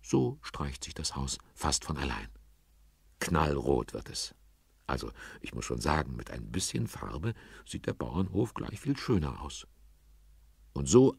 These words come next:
arbeiten die beiden jeden Nachmittag bis zum Wochenende.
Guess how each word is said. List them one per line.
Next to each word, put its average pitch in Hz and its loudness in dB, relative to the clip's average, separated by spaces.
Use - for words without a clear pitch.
arbeiten 90 0
die 71 -2
beiden 69 -2
jeden 80 4
Nachmittag - -8
bis - 6
zum 90 4
Wochenende. - 0